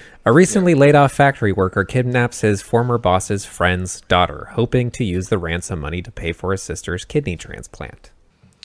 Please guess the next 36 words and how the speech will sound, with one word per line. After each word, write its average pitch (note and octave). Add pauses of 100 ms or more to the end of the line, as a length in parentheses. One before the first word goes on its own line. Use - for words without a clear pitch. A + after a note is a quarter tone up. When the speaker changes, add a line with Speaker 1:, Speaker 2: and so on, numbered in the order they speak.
(540)
Speaker 1:
About D2+
sums F2
it F2
Speaker 2:
Yeah. A#2+
Speaker 1:
up. - (340)
<laughs> D3+ (520)
Speaker 2:
And F#2+
then F#2
it D#2
all F#2+
comes F2
crumbling E2
down. C2
Speaker 1:
Yeah. F#2 (200)
Speaker 2:
<laughs> -
So F2+ (320)
I G#2
guess B2+
I'll G2+
ask, G2
I'll D#2+
start D#2
with D2
you, C3+
Daniel. E2
What B2+
did D3
you A2+
think F2+
of D2+
Sympathy D#2+
for -
Min-, B1+ (120)
Mister -
Vengeance? - (360)
Speaker 1:
Uh, F3+